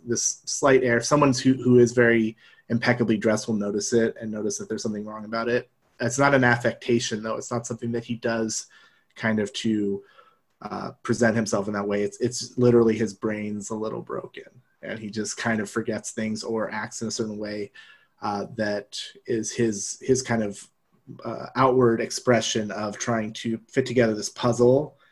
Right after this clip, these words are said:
that he had perfectly laid out that has now been shattered. And so he's just trying to, like, build the edge around it. You know, he's trying to build some, build this, rebuild this puzzle, and it's kind of coming together weird. It's coming together a little different than it was originally.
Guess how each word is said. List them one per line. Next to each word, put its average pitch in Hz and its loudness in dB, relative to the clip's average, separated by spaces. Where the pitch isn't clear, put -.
that 120 4
he 117 6
had 117 2
perfectly 120 2
laid 107 0
out 117 0
that 113 0
has 110 -4
now 107 -2
been 107 -8
shattered. 127 0
And 113 -6
so 120 2
he's 113 0
just 120 -2
trying 123 2
to, 113 2
like, 110 -2
build 117 6
the 113 2
edge 110 2
around 101 -2
it. 104 -6
You 120 -8
know, 107 -10
he's 107 -8
trying 113 -4
to 107 -4
build 110 0
some, 120 -2
build 135 6
this, 131 4
rebuild 139 6
this 120 2
puzzle, 120 2
and 107 -6
it's 104 -8
kind 117 -4
of 113 -4
coming 117 -6
together 113 -2
weird. 117 -8
It's 113 -10
coming 120 0
together 117 0
a - 0
little 110 -6
different 113 -8
than 113 -8
it - -14
was 120 -12
originally. - -18